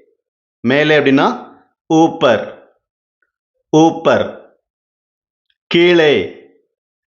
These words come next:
நீச்சே, நீச்சே. உள்ளே அப்படின்னா அந்தர், உள்ளே வா அப்படின்னா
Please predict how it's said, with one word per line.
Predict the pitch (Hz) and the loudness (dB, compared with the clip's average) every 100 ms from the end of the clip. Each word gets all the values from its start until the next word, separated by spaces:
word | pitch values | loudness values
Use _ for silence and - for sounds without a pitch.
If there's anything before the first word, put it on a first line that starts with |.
| _ - | _ -4
நீச்சே, | 151 170 - 131 85 - - _ _ _ _ _ _ 135 | 0 0 0 -2 -2 -6 -16 _ _ _ _ _ _ 2
நீச்சே. | 151 160 156 156 147 101 - - - _ _ | 2 2 -2 0 2 2 -4 -12 -20 _ _
உள்ளே | - 139 165 170 151 | 0 4 4 4 2
அப்படின்னா | 123 120 127 226 - - - | 2 0 0 -2 -6 -16 -6
அந்தர், | 135 147 127 98 - - _ _ _ | -2 0 0 -2 -6 -18 _ _ _
உள்ளே | 131 143 151 | 0 2 4
வா | 139 139 131 | 4 2 2
அப்படின்னா | 131 151 240 - | 0 0 -2 -8